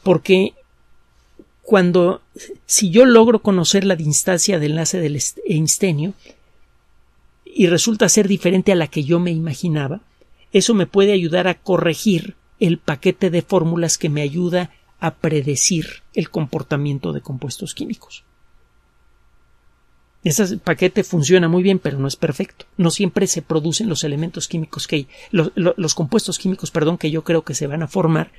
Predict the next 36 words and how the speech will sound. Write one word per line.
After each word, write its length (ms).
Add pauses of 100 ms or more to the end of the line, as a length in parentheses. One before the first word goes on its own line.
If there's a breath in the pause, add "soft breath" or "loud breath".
(200 soft breath)
cuando 240
junto 260
tal 180
susta-, 300
tal 240
elemento 420
con 160
tal 180
otro. 240 (880)
Y 160
esto 180
a 40
veces 260
es 80
una 140
gran 200
frustración 540
para 180
la 80
gente 220
que 80
está 140
buscando 340
nuevos 280
materiales. 720 (1600 soft breath)
Si 120
se 120
pudieran 360
corregir 340
un 80
poquito 320
estas 220
fórmulas, 380
tendría 320
un 140
valor 480